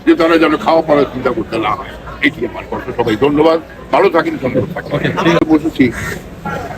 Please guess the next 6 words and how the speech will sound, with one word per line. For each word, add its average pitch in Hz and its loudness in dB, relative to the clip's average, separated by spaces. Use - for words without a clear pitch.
আমার 165 4
জন্য 196 2
খুব 160 4
কষ্ট, 135 2
জানি 139 6
না 147 4